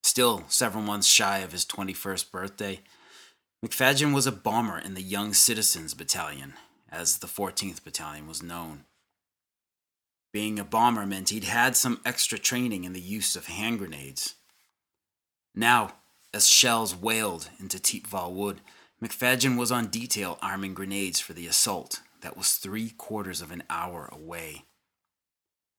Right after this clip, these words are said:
The trenches were crowded, packed with men who were either on McFadgen's detail with him or were getting ready to go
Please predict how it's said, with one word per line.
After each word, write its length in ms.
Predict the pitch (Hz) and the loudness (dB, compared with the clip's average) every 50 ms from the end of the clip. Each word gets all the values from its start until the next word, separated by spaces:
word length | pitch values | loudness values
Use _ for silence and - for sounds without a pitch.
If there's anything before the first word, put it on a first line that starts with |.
| _ _ _ _ _ _ _ _ - | _ _ _ _ _ _ _ _ -16
The 40 | 82 | -2
trenches 520 | - - 123 120 113 107 - 110 95 87 | 2 2 2 4 4 2 0 0 -2 -4
were 100 | 95 101 | -6 -6
crowded, 640 | 98 - - - 117 107 107 107 101 87 78 - - - _ _ _ _ _ _ _ _ _ _ _ _ _ | -6 -6 -2 2 4 4 4 4 0 -4 -8 -10 -14 -20 _ _ _ _ _ _ _ _ _ _ _ _ _
packed 320 | 120 123 120 117 - - 98 | 4 4 4 4 2 -4 -10
with 160 | 95 - - | -8 -6 -4
men 360 | 104 101 92 85 80 73 - - | -4 -2 -4 -4 -6 -10 -14 -14
who 80 | - 101 | -10 -6
were 160 | 95 85 - | -6 -4 0
either 300 | - 113 120 123 104 101 | 2 2 2 2 2 0
on 180 | - 82 90 - | -2 -6 -8 -10
McFadgen's 680 | 90 90 - - - 95 95 87 90 90 85 82 - - | -10 -12 -10 -8 -6 -6 -6 -6 -8 -10 -8 -8 -6 -4
detail 500 | - - 117 - - 120 117 113 107 95 | -4 -4 -2 0 0 0 0 0 0 -2
with 280 | 92 113 123 123 - | -4 -4 -6 -4 -2
him 280 | 131 123 123 123 123 127 _ _ _ _ _ _ _ _ _ _ _ _ | -2 -2 -2 -2 -4 -8 _ _ _ _ _ _ _ _ _ _ _ _
or 160 | - 95 104 | -16 -14 -12
were 160 | 98 107 107 104 | -10 -10 -8 -6
getting 340 | 104 113 107 110 107 104 | -6 -4 -4 -4 -4 -4
ready 280 | 98 101 98 92 85 85 | -4 -4 -4 -6 -6 -6
to 120 | - - | -8 -8
go 240 | 78 - 95 90 87 | -6 -6 -6 -8 -8